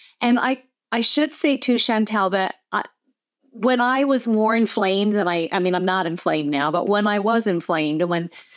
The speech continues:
when, when it's active, we probably have some, you know, leaky gut, some are part of the time, which means we are automatically going to be inflamed by s-,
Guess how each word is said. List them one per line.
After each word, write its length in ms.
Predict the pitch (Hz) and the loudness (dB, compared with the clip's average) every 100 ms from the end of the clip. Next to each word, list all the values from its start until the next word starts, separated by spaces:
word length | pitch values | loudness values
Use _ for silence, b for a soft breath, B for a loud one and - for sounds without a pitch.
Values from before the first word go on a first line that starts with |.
| B - | B -4
when, 520 | 190 190 180 185 185 | 0 2 0 0 -2
when 180 | 185 190 | -2 -2
it's 140 | 175 - | -2 -2
active, 480 | 208 202 - 180 170 | -2 -2 -2 -2 0
we 80 | 190 | -2
probably 600 | 240 240 240 202 190 226 | 0 0 0 0 0 0
have 460 | 202 180 175 165 - | -2 -2 -2 -4 -6
some, 800 | - 208 190 185 180 175 175 - _ - | -4 0 0 0 -2 -2 -6 -8 _ -4
you 100 | 185 | 0
know, 100 | 165 | 0
leaky 280 | 170 185 190 | 0 -2 -2
gut, 320 | 175 165 - | -2 -2 -2
some 220 | 190 170 | -2 0
are 80 | 170 | -2
part 380 | - 165 160 - | -2 -2 -2 -2
of 120 | 175 | -4
the 100 | 196 | -6
time, 520 | - 190 175 185 226 B B - | -6 -2 -2 0 -2 B B -4
which 220 | 226 - | -2 0
means 380 | 220 220 202 220 | 0 0 0 0
we 160 | 220 | 0
are 360 | - 202 208 196 | 0 0 0 0
automatically 1000 | - 196 202 233 294 262 220 - 170 170 | 0 0 0 0 0 0 -2 -2 -2 0
going 400 | 165 175 170 170 | 0 0 0 -2
to 120 | 208 | -2
be 480 | 170 170 165 165 160 | -2 0 0 -2 -2
inflamed 760 | 180 170 - 175 170 165 160 156 190 | -4 -4 -4 0 0 0 -2 -4 -6
by 320 | 170 165 160 | -2 -2 -2
s-, 260 | 160 - | -6 -12